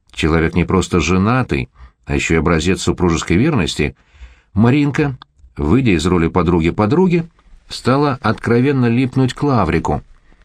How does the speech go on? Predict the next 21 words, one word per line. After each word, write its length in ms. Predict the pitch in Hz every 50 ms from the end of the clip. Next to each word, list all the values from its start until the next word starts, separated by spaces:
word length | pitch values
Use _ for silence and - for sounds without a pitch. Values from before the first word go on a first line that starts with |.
| _ - -
что 200 | - - - 80
в 60 | -
конце 280 | - 90 82 - 95
концов 480 | 87 - 92 90 - - 113 107 - - _ - - - - - - _
и 180 | - 107 107 104
привело 400 | 98 113 117 117 127 131 104 87
к 60 | -
тому, 220 | - 107 117 151 127
что 180 | - - 92
вчера 320 | - - - 107 123 135 127
Лаврик 460 | 98 110 131 139 139 123 117 101 82
в 40 | 78
домике 520 | 80 82 80 82 78 67 - 76 65 62 - _ _
появился 440 | - 71 71 71 78 82 82 - 87
только 300 | - 95 90 87 - 113
утром. 440 | 120 139 151 120 - 78 71 64 - _ _ _ _ _ _ _ _ _ _ _ _ _ _ _ _ _ _ -
"Я 240 | 80 85 120 170
сегодня 500 | 170 - - 170 170 185 180 165 165 165
буду 240 | 147 143 165 156 156
самым 380 | 120 - - 151 156 156 139 120
смелым, 640 | - - - 123 160 175 175 147 98 76 76 71